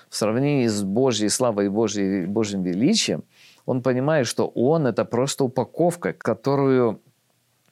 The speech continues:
э, не просто, э, стыдно показывать,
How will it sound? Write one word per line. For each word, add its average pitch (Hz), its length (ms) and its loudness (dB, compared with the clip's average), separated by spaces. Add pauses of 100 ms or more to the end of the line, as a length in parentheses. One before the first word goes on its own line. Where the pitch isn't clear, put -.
(360)
э, 113 400 0
не 110 160 2
просто, 120 880 2
э, 101 400 -2
стыдно 113 520 0
показывать, 92 720 -2